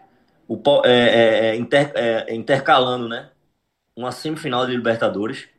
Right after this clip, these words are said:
uma perna aí e outra perna na outra semana,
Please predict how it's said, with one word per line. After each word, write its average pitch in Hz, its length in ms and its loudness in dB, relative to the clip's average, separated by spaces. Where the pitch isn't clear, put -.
uma 110 260 -6
perna 120 340 -2
aí 104 240 -2
e 123 80 -2
outra 110 220 -2
perna 107 260 -2
na 104 120 -4
outra 101 180 -2
semana, 107 480 -6